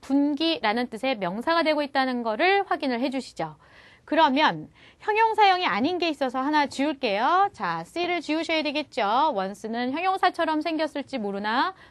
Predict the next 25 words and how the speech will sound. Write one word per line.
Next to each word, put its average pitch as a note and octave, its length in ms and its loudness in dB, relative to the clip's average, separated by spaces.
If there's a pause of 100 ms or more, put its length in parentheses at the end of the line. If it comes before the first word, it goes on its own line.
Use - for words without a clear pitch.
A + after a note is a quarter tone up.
품사는 F#4 400 0
뭐로 B3+ 200 0
보신다? A3+ 420 0 (240)
부사로 A#3+ 380 -2
보셔야 B3+ 300 0
되겠어요. A3 580 -4 (300)
자, A#3 160 4
부사로 F4+ 400 4
쓸 F4+ 260 -2
때 E4 280 2
once는 C4 680 0
어떤 B3+ 360 -4
의미다? A3+ 460 -2 (400)
에, F3 420 -6 (160)
한 G#4 320 -8
번이라는 F#4 500 4
뜻이 B3 240 -6
있죠. G3 640 -4 (320)
한 C4+ 240 -4
번. G#3 260 -6
그래서, A#3+ 560 -2 (420)
예, G#3 100 -4
한 D#4+ 280 -6
번 E4 220 2
하면은 A#3 560 -4